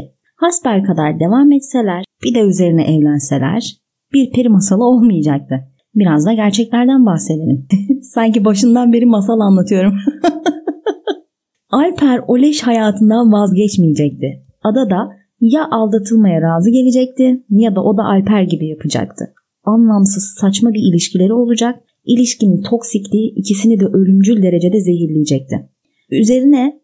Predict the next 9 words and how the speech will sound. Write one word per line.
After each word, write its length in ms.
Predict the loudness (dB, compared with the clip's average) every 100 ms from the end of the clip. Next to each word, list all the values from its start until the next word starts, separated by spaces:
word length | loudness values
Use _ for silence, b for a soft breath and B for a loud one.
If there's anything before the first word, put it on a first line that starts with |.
| -4
bir 240 | 0 2
de 180 | 0 0
daha 180 | -2 -2
saçma 420 | 0 -2 0 0
bir 160 | 0 -4
karar 380 | -2 0 0 0
verip 260 | -2 -4
çocuk 360 | -6 -4 -2 -2
yaparlarsa 800 | -2 0 0 0 -2 -4 -6